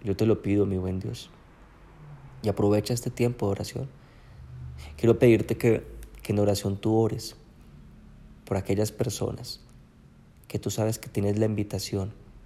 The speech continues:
de esparcir la semilla para que conozcan la verdad, esta verdad que tú estás aprendiendo. Pídele a Dios por ellos.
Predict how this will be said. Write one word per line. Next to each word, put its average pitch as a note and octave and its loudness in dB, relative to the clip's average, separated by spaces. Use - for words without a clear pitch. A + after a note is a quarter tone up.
de A2 -6
esparcir G2+ -2
la G#2+ 2
semilla G#2 0
para F#2+ -2
que F#2+ -6
conozcan G2 -6
la G2 0
verdad, F#2+ 0
esta - 2
verdad G#2 4
que G2+ -4
tú G2+ -4
estás - -4
aprendiendo. G#2+ -6
Pídele B2+ 8
a - 8
Dios A2+ 4
por A2+ 2
ellos. A#2+ -2